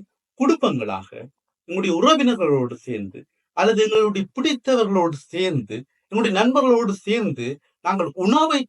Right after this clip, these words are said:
பகிர்கின்ற போது எங்களுடைய நட்பும் உறவும் வலுப்படுத்தப்படுகின்றது. அங்கே சந்தோஷம் இருக்கின்றது, அங்கே அமைதி நிலவுகின்றது. மேலும் ஏதாவது எங்களுடைய மன கஷ்டங்கள்,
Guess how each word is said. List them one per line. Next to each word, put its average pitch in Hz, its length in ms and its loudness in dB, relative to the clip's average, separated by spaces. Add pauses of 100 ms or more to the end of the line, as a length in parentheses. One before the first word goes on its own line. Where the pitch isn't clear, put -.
பகிர்கின்ற 208 720 0
போது 135 360 -4 (600)
எங்களுடைய 160 480 2 (140)
நட்பும் 185 680 -4
உறவும் 151 500 -2 (340)
வலுப்படுத்தப்படுகின்றது. 135 1120 -4 (1300)
அங்கே 185 280 2
சந்தோஷம் 240 680 0
இருக்கின்றது, 113 520 -10 (760)
அங்கே 160 220 -2
அமைதி 240 440 2
நிலவுகின்றது. 120 720 -4 (920)
மேலும் 202 340 0 (280)
ஏதாவது 285 760 2
எங்களுடைய 220 480 0
மன 160 200 -4 (140)
கஷ்டங்கள், 196 680 -6